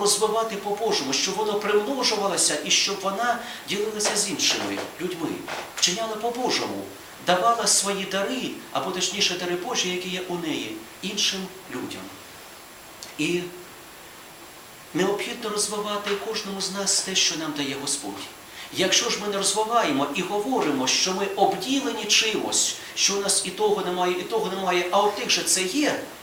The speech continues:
то Господь тоді дійсно може відняти і те, що є у нас, і буде, це умовна мова, примножувати таланти інших людей, якщо ми свої таланти, свої здібності, те, що нам дає Господь, не розвиваємо і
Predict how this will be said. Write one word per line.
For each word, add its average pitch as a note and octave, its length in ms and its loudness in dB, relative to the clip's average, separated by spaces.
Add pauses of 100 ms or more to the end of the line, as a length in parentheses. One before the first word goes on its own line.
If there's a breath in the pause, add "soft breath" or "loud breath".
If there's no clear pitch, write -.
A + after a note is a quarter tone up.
(260 loud breath)
то F3 80 2
Господь B3 420 2
тоді A#3 200 -4
дійсно A#3 460 0
може A3 200 0
відняти G#3+ 540 -2 (120)
і G3+ 60 -6
те, G#3 200 -4
що F3+ 240 4
є F3+ 180 0
у G3 220 -2
нас, C#4+ 480 4 (360 loud breath)
і G3 100 2
буде, A3+ 520 0 (340)
це A3 240 4 (180)
умовна G#3 460 -4
мова, G3+ 200 0
примножувати G3 1160 0 (840)
таланти G#3+ 600 0
інших G3 400 0
людей, F#3 320 0 (300 loud breath)
якщо F3 340 2
ми - 140 -2
свої G#3 280 2
таланти, F#3+ 640 -2 (280)
свої F#3 300 0
здібності, F#3+ 640 0
те, D3 120 -2
що - 180 2
нам F3 140 -2
дає G3 220 -2
Господь, G3+ 400 -4
не F#3 80 -2
розвиваємо E3 800 0
і G3 80 -2